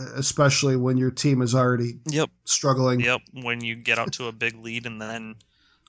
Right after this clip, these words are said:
Speaker 2: all of a sudden can't do anything for the last three quarters of the game.
Speaker 1: Yeah, I'm not really gonna hold that against the Browns offense too much, because when you saw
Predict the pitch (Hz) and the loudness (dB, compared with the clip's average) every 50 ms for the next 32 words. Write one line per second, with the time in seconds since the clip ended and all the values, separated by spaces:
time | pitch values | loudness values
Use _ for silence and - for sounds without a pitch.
0 | _ _ _ - 113 107 110 110 110 - - 117 110 117 117 - - 123 104 92 | _ _ _ -6 -6 -4 -4 -4 -4 -4 -2 -2 -4 -6 -6 -6 -4 -4 -4 -4
1 | 113 123 120 - - 110 113 117 - - 120 117 117 113 - 113 110 107 110 110 | -4 -6 -8 -6 -6 -6 -6 -6 -6 -6 -6 -6 -8 -10 -14 -14 -12 -8 -6 -4
2 | 107 107 107 - - - - _ _ - - - 117 110 - - 117 107 110 110 | -4 -2 -2 -4 -6 -6 -8 _ _ -20 -16 -14 -12 -12 -10 -10 -10 -10 -10 -10
3 | 107 113 110 107 104 107 110 113 117 120 - _ _ _ _ _ _ _ _ _ | -10 -10 -10 -8 -6 -4 -4 -4 -6 -8 -14 _ _ _ _ _ _ _ _ _
4 | - _ _ _ _ _ _ _ _ - - - - - - - - - - - | -20 _ _ _ _ _ _ _ _ -20 -20 -20 -20 -20 -20 -20 -20 -20 -20 -20
5 | - - - - _ _ _ - 160 170 180 190 202 226 277 302 262 220 254 247 | -20 -20 -20 -20 _ _ _ 2 4 6 8 8 8 8 6 6 4 2 0 -2
6 | 233 185 175 165 143 165 185 170 160 160 151 147 135 151 151 143 - 160 143 135 | -2 0 0 0 2 2 2 2 2 2 2 2 0 0 -2 -2 -2 -4 -2 0
7 | 147 147 143 139 147 147 143 143 143 - 151 139 139 - - 151 147 139 143 143 | 2 2 2 2 2 0 0 0 0 -2 -4 -4 -4 -4 -4 -4 -2 0 0 0
8 | 139 139 - - 147 - 170 151 139 143 156 151 147 185 196 - - - 185 165 | -2 -2 -4 -8 -6 -4 -2 -2 0 0 0 0 0 0 0 -2 0 2 2 4
9 | 156 147 139 | 4 4 2